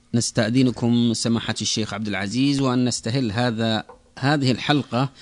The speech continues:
بما بعث به أحد الأخوة محمد من الرياض، يقول في قوله تعالى:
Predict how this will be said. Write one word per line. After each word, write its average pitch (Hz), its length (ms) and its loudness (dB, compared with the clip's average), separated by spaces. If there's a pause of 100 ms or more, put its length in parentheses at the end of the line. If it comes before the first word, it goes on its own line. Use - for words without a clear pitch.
(300)
بما 131 300 4
بعث 120 340 -2
به 120 320 0
أحد 107 260 -2
الأخوة 113 460 -4
محمد 110 560 0
من 113 160 2
الرياض، 110 460 -2
يقول 127 380 -2
في 104 180 -4
قوله 113 540 0
تعالى: 120 580 2